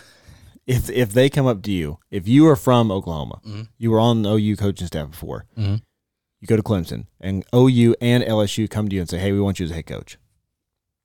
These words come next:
Speaker 1: With a, as a defensive-minded coach.
Speaker 2: I would probably go L S U.
Speaker 1: I think I would too, regardless of my connection.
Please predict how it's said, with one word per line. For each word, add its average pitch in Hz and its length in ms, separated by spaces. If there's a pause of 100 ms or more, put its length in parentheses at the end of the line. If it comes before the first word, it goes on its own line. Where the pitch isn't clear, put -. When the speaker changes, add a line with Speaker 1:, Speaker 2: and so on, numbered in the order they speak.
(720)
Speaker 1:
With 107 160
a, 98 180
as 107 120
a 110 40
defensive-minded 120 720
coach. 80 380 (580)
Speaker 2:
I 113 140
would 110 160
probably 101 760
go 92 460
L 87 160
S 87 140
U. 78 160 (260)
Speaker 1:
I 113 100
think 107 180
I 98 60
would 87 140
too, 123 200 (840)
regardless 107 440
of 104 100
my 95 100
connection. - 440